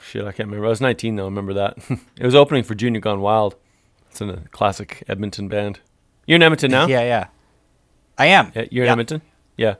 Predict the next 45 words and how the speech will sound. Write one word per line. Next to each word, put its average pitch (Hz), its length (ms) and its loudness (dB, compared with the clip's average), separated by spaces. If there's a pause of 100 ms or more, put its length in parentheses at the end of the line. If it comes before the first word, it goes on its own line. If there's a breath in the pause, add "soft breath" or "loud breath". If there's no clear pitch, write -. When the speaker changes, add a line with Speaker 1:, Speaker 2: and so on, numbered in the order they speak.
Speaker 2:
Yeah. 104 120 -6 (1600 soft breath)
Yeah, 156 200 6
did 147 200 -4
you, - 60 -12
did 147 300 -8
you, 196 220 0
uh, 160 380 8 (120)
I 135 100 -2
mean, 147 180 2
with 143 120 0
The 143 140 0
Speaker 1:
It 156 60 8
was 165 100 10
Speaker 2:
Smalls 165 40 10
Speaker 1:
actually, 180 280 8
it - 260 -10
was 151 100 4
actually 185 260 8
at 147 200 8
Grant 123 220 2
MacEwan. 123 400 0
It 117 60 -2
was, 110 160 -6
it 117 240 -6
was 117 200 0
the 104 120 -6
Christmas, - 580 -4 (1160 soft breath)
it 113 40 -10
was 110 140 -6
the 104 80 -14
Christmas, - 540 -4
one 139 180 0
of 139 80 0
our 127 100 6
first - 280 0
gigs 135 260 4
was 113 140 -2
at 107 100 -8
the - 60 -16
Christmas - 540 -4
Cabaret 113 540 4
at 107 120 -2
the 117 80 -12
Grant 113 280 -4
MacEwan 110 440 -2